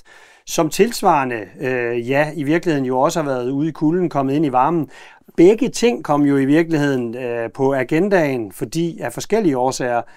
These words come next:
krigen i Ukraine, øh, bød det. Altså på den ene side set forsvarsaktierne, man skulle investere mere i, øh, ja,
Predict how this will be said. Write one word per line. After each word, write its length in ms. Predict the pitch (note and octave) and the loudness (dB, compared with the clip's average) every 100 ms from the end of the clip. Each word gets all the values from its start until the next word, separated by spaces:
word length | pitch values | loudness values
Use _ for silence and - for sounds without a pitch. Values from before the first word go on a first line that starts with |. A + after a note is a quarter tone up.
| - - - | -20 -20 -2
krigen 260 | E3 E3+ | 4 6
i 40 | C#3 | 4
Ukraine, 540 | C3 B2+ C3 D#3+ D3 - _ - | 0 -2 2 2 2 -4 _ -8
øh, 220 | A#2+ A#2 | -4 -2
bød 240 | C3 C3+ | 2 0
det. 100 | - - _ | 0 -12 _
Altså 220 | D#3+ C3+ B2+ | -8 -6 -4
på 120 | C#3+ | 0
den 100 | D3 | 2
ene 140 | G3 | 2
side 140 | F3 D3 | 2 2
set 300 | E3+ D3 - | 2 0 2
forsvarsaktierne, 800 | D#3 F#3+ D#3 D3 C#3+ D3 C3 A2 _ _ _ | 2 4 2 2 2 2 -6 -8 _ _ _
man 180 | C3+ C3 | -4 -4
skulle 220 | - C#3 | -2 -2
investere 340 | B2 A2+ D3 B2+ | -2 -4 -2 0
mere 380 | C3 C#3 C3 B2 | 0 0 0 -4
i, 240 | A#2 A2 | -8 -8
øh, 340 | G#2 G2 G2+ A#2+ | -10 -10 -12 -10
ja, 120 | A2+ | -10